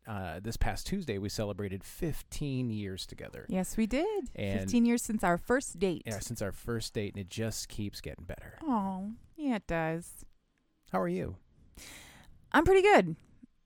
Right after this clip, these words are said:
Speaker 2: I'm pretty good. Uh, I mean, this week, this has been, it's, it's, it's interesting. This has been a bad week for me, like, kind of, all things considered. It's been not a great week for me emotionally, but it's still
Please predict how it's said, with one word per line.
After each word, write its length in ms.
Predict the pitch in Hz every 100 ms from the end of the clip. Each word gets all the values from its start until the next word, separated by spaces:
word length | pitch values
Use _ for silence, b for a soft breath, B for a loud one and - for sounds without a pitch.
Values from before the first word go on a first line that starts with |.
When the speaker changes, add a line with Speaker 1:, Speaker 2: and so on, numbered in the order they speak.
| _ -
Speaker 2:
I'm 140 | 196
pretty 160 | 247 277
good. 220 | 269 165 175 -
Uh, 320 | 190 196 190
I 40 | 220
mean, 180 | 226 220
this 200 | 254 -
week, 180 | 392 -
this 100 | 311
has 80 | 392
been, 160 | 403 -
it's, 260 | 240 - -
it's, 140 | 226 -
it's 160 | 285
interesting. 320 | 302 226 214 196
This 80 |
has 100 | 294
been 120 | 277 277
a 40 |
bad 300 | 185 190 175
week 380 | 180 180 - - -
for 160 | -
me, 260 | 240 240 247
like, 360 | 247 190 - -
kind 320 | - 196 196
of, 380 | 220 233 - -
all 120 | 208
things 200 | 208 220
considered. 480 | - 208 - 190 220 B B B B B
It's 160 | 202
been 260 | - 208 202
not 180 | - 190
a 60 | 202
great 200 | 202 190
week 160 | 175
for 140 | - 220
me 220 | 220 233 b b
emotionally, 580 | - 190 190 - 233 247
but 160 | 233 226
it's 120 | 202
still 420 | - 254 311 339